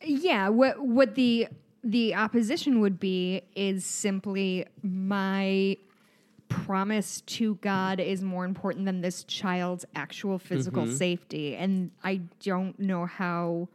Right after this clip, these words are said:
Speaker 2: And if we tell people what happened, they might not confess anymore. "Oh my God, no one cares about your religious traditions. Kids are getting
Speaker 1: Right.
Speaker 2: raped
Speaker 1: Like, 'cause I
Speaker 2: and
Speaker 1: feel like
Speaker 2: beaten."
Speaker 1: that's what I always hear of, like, "Oh my, well, if they,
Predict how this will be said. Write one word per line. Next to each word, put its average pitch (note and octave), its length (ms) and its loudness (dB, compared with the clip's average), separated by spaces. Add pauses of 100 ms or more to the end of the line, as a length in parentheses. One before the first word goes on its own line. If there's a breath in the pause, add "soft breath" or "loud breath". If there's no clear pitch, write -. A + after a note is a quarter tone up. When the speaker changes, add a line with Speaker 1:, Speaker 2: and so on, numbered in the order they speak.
(120)
Speaker 2:
And C3 140 4
if - 120 0
we A#2 100 0
tell C#3 340 2
people A#2 400 2
what A2 160 2
happened, A2+ 400 0
they C#3+ 100 4
might A2+ 300 0
not C#3 200 -2
confess F3+ 520 2
anymore. A#2 520 2
"Oh D#3+ 60 6
my F#3 160 6
God, G3 220 8
no D3 80 8
one D3+ 160 6
cares D#3 180 8
about C#3+ 240 4
your D#3 60 6
religious C#3+ 400 4
traditions. D3 540 4
Kids C#3 220 6
are F#4 80 10
getting C3+ 220 10
Speaker 1:
Right. B2 60 4
Speaker 2:
raped - 240 4
Speaker 1:
Like, D4+ 160 6
'cause E4 180 0
I F4+ 100 2
Speaker 2:
and - 80 6
Speaker 1:
feel G#4+ 100 8
like G#4 100 6
Speaker 2:
beaten." B3 60 0
Speaker 1:
that's A3+ 180 4
what C4+ 80 4
I C4+ 60 6
always A#3+ 180 4
hear C#4 180 4
of, G3 100 2
like, G#3 220 4
"Oh A#3+ 100 4
my, A3+ 300 2
well, G#3+ 240 6
if G#3 140 0
they, G#3+ 180 4